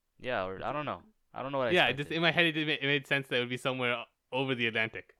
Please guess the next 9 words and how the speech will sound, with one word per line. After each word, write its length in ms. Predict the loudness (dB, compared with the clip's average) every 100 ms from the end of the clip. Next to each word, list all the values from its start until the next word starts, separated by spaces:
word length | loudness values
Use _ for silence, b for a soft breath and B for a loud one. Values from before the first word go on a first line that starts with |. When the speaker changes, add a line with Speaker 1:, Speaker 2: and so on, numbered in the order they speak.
| 0
Speaker 2:
Definitely 320 | 2 2 0
not. 200 | 0 0
I 60 | 0
wouldn't 160 | 0
have 120 | 0 -2
considered 300 | -2 0 0
it 60 |
American 460 | 0 0 0 -2 -10
courts. 380 | -8 -8 -12